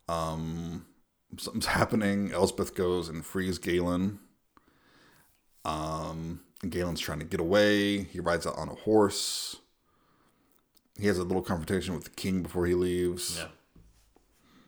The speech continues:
Speaker 1: And they're all saying how he did this. The dragon's not dead.
Speaker 2: And they have to restart the sacrifices to try
Speaker 1: Yep.
Speaker 2: to, try to appease him.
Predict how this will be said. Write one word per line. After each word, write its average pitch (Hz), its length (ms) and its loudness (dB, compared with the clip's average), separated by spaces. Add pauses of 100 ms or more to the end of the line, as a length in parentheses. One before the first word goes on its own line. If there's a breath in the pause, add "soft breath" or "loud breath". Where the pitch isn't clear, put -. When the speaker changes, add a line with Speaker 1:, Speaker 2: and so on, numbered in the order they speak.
(360 soft breath)
Speaker 1:
And 85 100 -2
they're 82 140 2
all 82 100 2
saying 85 260 -2
how 78 120 -2
he 82 160 -4
did 80 220 -4
this. - 540 -2 (280)
The 80 100 -10
dragon's 80 380 -4
not - 180 -14
dead. 78 460 -2 (1800)
Speaker 2:
And 92 100 -6
they 101 40 0
have 107 120 0
to 104 80 0
restart 135 520 6
the 107 80 -4
sacrifices 92 760 0
to - 60 -18
try 104 180 4
Speaker 1:
Yep. 98 100 2
Speaker 2:
to, - 60 -8
try 127 120 4
to 107 100 4
appease 107 320 0
him. 92 140 -4